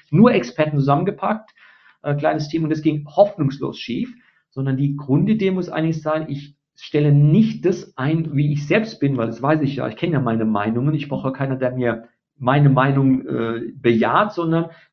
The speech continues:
der muss einen neuen Aspekt einfach mit reinbringen, äh, für mein Gesamtunternehmen.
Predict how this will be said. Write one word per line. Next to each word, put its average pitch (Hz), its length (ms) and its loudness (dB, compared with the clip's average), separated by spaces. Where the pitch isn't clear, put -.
der 139 100 0
muss 165 400 0
einen 151 380 -2
neuen 156 380 -2
Aspekt - 680 -10
einfach 123 460 -12
mit 135 240 -10
reinbringen, 160 640 -6
äh, 123 140 -2
für 139 160 -2
mein 120 160 -2
Gesamtunternehmen. 110 640 -12